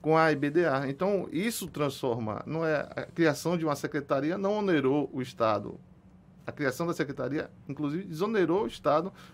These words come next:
quando te olha pro custeio. E ampliou as possibilidades, porque nós introduzimos no serviço de assistência técnica os investimentos a partir do próximo do Bahia Produtivo, que era a captação internacional do fida e do Banco Mundial. Então, essa estratégia de olhar cirurgicamente as políticas públicas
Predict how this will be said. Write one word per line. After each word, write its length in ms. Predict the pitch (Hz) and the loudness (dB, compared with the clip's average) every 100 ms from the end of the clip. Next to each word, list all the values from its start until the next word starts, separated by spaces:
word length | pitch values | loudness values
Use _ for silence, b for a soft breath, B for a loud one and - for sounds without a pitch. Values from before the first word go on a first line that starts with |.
| - | -6
quando 180 | 151 | -4
te 120 | 175 160 | 0 2
olha 200 | 156 175 | 4 2
pro 120 | - | -4
custeio. 420 | 139 - 123 110 B B B B | -10 -4 -2 -2 B B B B
E 120 | 160 | 4
ampliou 400 | 226 233 233 208 | 4 4 4 6
as 80 | 226 | 6
possibilidades, 680 | 220 180 165 151 131 127 123 | 4 -6 -2 2 6 6 4
porque 200 | - 151 | -4 -2
nós 180 | 156 180 | 0 0
introduzimos 680 | 185 190 196 151 139 190 170 | 0 0 2 2 -2 -2 -2
no 80 | 151 | -4
serviço 260 | 135 123 | -6 -4
de 60 | 123 | -4
assistência 340 | 120 127 123 | -4 -4 -8
técnica 420 | 120 131 151 - | -2 0 -2 -4
os 120 | 196 190 | -6 -4
investimentos 640 | 190 196 190 190 175 175 | 0 0 0 -4 -4 -4
a 60 | 151 | -4
partir 340 | 139 131 139 | -2 -4 -4
do 100 | 131 | -6
próximo 400 | 131 127 127 151 147 160 | -2 -2 -2 -6 -4 -2
do 100 | 175 | -2
Bahia 160 | 175 180 | -2 -2
Produtivo, 560 | 185 185 180 160 165 | -2 -4 -4 -4 -4
que 160 | 180 - | -4 -4
era 160 | 165 175 | -2 -2
a 20 | |
captação 420 | 202 - 156 147 | -4 -4 -6 -4
internacional 680 | 147 147 143 160 147 135 - B - | -4 -4 -4 -6 -4 -6 -8 B -10
do 160 | 139 156 | -4 -4
fida 440 | - 127 147 120 - - - - - - - 139 | -2 -4 -2 -4 -8 -20 -20 -20 -20 -20 -10 0
e 80 | |
do 100 | 156 | 2
Banco 300 | 156 120 120 | 4 4 2
Mundial. 420 | 117 110 101 98 - B B B | -2 -2 -2 -4 -8 B B B
Então, 120 | - 160 | 0 2
essa 200 | 202 208 | 4 2
estratégia 560 | 190 147 - 139 131 | 2 0 4 2 2
de 120 | 117 | 2
olhar 380 | 127 117 110 110 | 4 6 6 4
cirurgicamente 720 | - 139 135 143 143 120 117 | 2 0 0 -2 -4 -4 -4
as 80 | 113 | -6
políticas 460 | 98 117 113 - 113 | -8 -8 -6 -6 -8
públicas 520 | - 151 175 120 - | -4 -2 -2 -6 -10